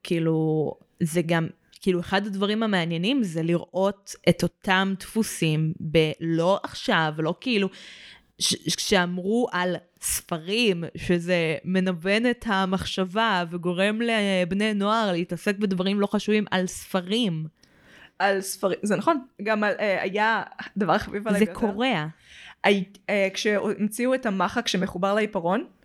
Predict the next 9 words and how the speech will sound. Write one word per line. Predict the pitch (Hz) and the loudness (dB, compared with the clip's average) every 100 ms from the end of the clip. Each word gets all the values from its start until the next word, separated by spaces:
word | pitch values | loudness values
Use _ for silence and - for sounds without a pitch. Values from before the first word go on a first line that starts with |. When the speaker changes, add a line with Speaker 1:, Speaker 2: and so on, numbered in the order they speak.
| _ - - - | _ -20 -10 -4
Speaker 2:
היו | 196 220 | 2 2
הפגנות, | 247 190 190 214 226 - - - - - - - | 0 -4 0 0 -2 -10 -16 -20 -20 -20 -20 -8
כי | 262 | -4
טענו | 254 220 220 | 2 2 2
שזה | 247 302 240 | 0 0 0
יגרום | 214 190 208 220 | 0 0 0 2
לתלמידים | 262 240 196 190 208 214 | 0 0 -2 0 0 2
להתעצל | 220 208 - - 220 196 | 0 -2 -6 -4 0 2
בכתיבה. | 196 247 - 185 170 | 2 -2 -4 -2 4